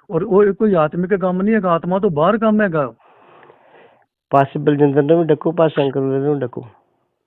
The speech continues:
Speaker 1: ਅੱਛਾ ਜੀ, ਮਤਲਬ ਮੇਰੀ ਗੱਲ ਸੁਣੋ ਕਿ ਜੇ ਤੁਸੀਂ ਮਤਲਬ ਕਹਿੰਦੇ ਕਿ ਤੁਸੀਂ ਉਹਨਾਂ ਵੱਲ ਵੇਖ ਕੇ ਤੁਸੀਂ ਕਿਹਨੂੰ ਫਾਲੋ ਕਰ ਰਹੇ, ਮੈਂ ਤੁਹਾਨੂੰ ਇਹ ਕਹਿ ਰਿਹਾ।
Speaker 2: ਮੈਂ ਤੇ ਆਈ
Speaker 1: ਤੁਸੀਂ
Speaker 2: ਤੇ
Speaker 1: ਅੰਕਲ ਨੂੰ, ਪਾਸਟਰ ਅੰਕਲ ਨੂੰ ਫਾਲੋ ਕਰ ਰਹੇ, ਪਾਸਟਰ
Speaker 2: ਉਹ ਵੀ ਪ੍ਰਭੂ
Speaker 1: ਬਲਜਿੰਦਰ
Speaker 2: ਦੇ
Speaker 1: ਨੂੰ,
Speaker 2: ਦਾਸ ਆ।
Speaker 1: ਜਾਂ ਤੁਸੀਂ ਪਰ-, ਨਹੀਂ, ਨਹੀਂ, ਤੁਸੀਂ ਕਿਹਨੂੰ ਫਾਲੋ ਕਰ ਰਹੇ ਹੈਗੇ ਆ?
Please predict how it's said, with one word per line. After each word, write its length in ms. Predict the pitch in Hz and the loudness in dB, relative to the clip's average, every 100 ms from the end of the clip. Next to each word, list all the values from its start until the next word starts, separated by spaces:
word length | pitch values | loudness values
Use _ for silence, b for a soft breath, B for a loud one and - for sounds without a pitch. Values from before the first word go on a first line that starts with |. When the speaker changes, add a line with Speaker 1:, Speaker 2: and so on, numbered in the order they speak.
| _ _ - | _ _ -4
Speaker 1:
ਅੱਛਾ 240 | 143 139 139 | -4 0 -2
ਜੀ, 120 | 135 b b 170 | -2 b b -2
ਮਤਲਬ 360 | 151 156 190 | 0 2 2
ਮੇਰੀ 280 | 185 175 185 | 2 2 2
ਗੱਲ 180 | 160 151 | 2 0
ਸੁਣੋ 340 | 165 175 190 220 _ _ _ _ | -2 -6 -6 -10 _ _ _ _
ਕਿ 140 | - 180 | -2 -2
ਜੇ 420 | 151 160 175 170 170 | 2 2 4 2 -2
ਤੁਸੀਂ 220 | 165 180 | -2 0
ਮਤਲਬ 280 | 180 180 180 | 0 0 0
ਕਹਿੰਦੇ 260 | 175 185 | 0 0
ਕਿ 140 | 185 196 | 2 0
ਤੁਸੀਂ 240 | 185 170 | 0 -4
ਉਹਨਾਂ 220 | 165 185 | -2 0
ਵੱਲ 160 | 214 214 | 2 2
ਵੇਖ 160 | 196 190 | 2 0
ਕੇ 80 | |
ਤੁਸੀਂ 240 | 185 208 226 | 0 0 0
ਕਿਹਨੂੰ 280 | 240 254 226 | 2 2 4
ਫਾਲੋ 260 | 214 208 | 2 2
ਕਰ 160 | 196 190 | 2 2
ਰਹੇ, 100 | 196 | 2
ਮੈਂ 140 | 196 | 0
ਤੁਹਾਨੂੰ 220 | 185 170 | 0 -2
ਇਹ 60 | 170 | -2
ਕਹਿ 180 | 156 151 | 0 0
ਰਿਹਾ। 180 | 135 117 _ _ - | -2 -6 _ _ -4
Speaker 2:
ਮੈਂ 420 | 135 143 147 160 | 2 6 6 6
ਤੇ 200 | 160 165 - | 2 0 0
ਆਈ 120 | 160 | 2
Speaker 1:
ਤੁਸੀਂ 160 | 165 160 | 4 6
Speaker 2:
ਤੇ 120 | 190 | 4
Speaker 1:
ਅੰਕਲ 200 | 185 202 | 4 2
ਨੂੰ, 140 | 214 208 175 | 2 2 2
ਪਾਸਟਰ 300 | 185 170 185 | 0 2 -2
ਅੰਕਲ 180 | 175 | -2
ਨੂੰ 280 | 185 175 180 | -4 -4 -6
ਫਾਲੋ 280 | 180 185 190 | -6 -4 -4
ਕਰ 200 | 185 190 | 0 0
ਰਹੇ, 180 | 190 208 | 0 -4
ਪਾਸਟਰ 240 | 185 160 | -2 2
Speaker 2:
ਉਹ 80 | 147 | 4
ਵੀ 60 | 190 | 4
ਪ੍ਰਭੂ 120 | 160 | 2
Speaker 1:
ਬਲਜਿੰਦਰ 220 | 165 180 | 2 2
Speaker 2:
ਦੇ 120 | 175 | 4
Speaker 1:
ਨੂੰ, 60 | 143 | 4
Speaker 2:
ਦਾਸ 100 | 127 147 | 2 0
ਆ। 220 | 131 127 | 0 0
Speaker 1:
ਜਾਂ 260 | 165 170 175 | 2 2 2
ਤੁਸੀਂ 240 | 175 202 | 0 -2
ਪਰ-, 200 | 185 196 | -2 -2
ਨਹੀਂ, 220 | 180 240 | 0 2
ਨਹੀਂ, 180 | 247 151 | 2 0
ਤੁਸੀਂ 500 | - - - 175 190 | -6 -20 -8 -4 0
ਕਿਹਨੂੰ 240 | 196 214 | 2 4
ਫਾਲੋ 260 | 185 190 180 | 4 2 2
ਕਰ 160 | 170 156 | 2 2
ਰਹੇ 140 | 160 | 2
ਹੈਗੇ 220 | 156 135 | 0 -2
ਆ? 100 | 117 | -4